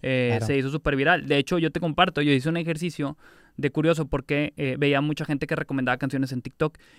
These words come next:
Speaker 1: y de que dije, "No manches, o sea, yo puedo hacer eso". O sea, y empecé a hacerlo de que, eh, "Canciones para dedicarle a tu crush, parte uno". Y lo hice así, y como en el quinto TikTok me empecé a hacer súper viral, y de que, o sea,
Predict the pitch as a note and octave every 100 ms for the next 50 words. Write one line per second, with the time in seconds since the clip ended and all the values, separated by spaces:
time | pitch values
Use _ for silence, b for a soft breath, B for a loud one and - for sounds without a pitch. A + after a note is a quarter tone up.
0 | b - C3+ B2+ A#2+ - C#3 - A#2+ -
1 | A2 - C#3 B2 A#2+ A2+ - C3+ B2+ C#3
2 | D#3 C3+ - C#3+ C#3 D#3+ D3+ C#3 C3+ D3
3 | C#3 - D#3 C3+ D3 D3 C3 A#2+ A#2 B2
4 | B2 B2 b b b b C#3 B2+ B2 A2+
5 | A2 A2 C#3 C#3 F3+ - F3+ D#3+ D#3 E3+
6 | D3+ D#3+ E3 - C3+ D3+ C#3 A#2 A#2 -
7 | D3 D3 D3 F3 G3+ G#3 - D#3 D3+ C#3+
8 | C3+ D3 C#3+ F3 D#3+ - D3+ E3 D#3 C3+
9 | C3+ D3 D#3 D#3 D3 B2 B2+ D#3+ b b
10 | - D3 C#3+ C3 C3 B2 A#2 C3 B2+ B2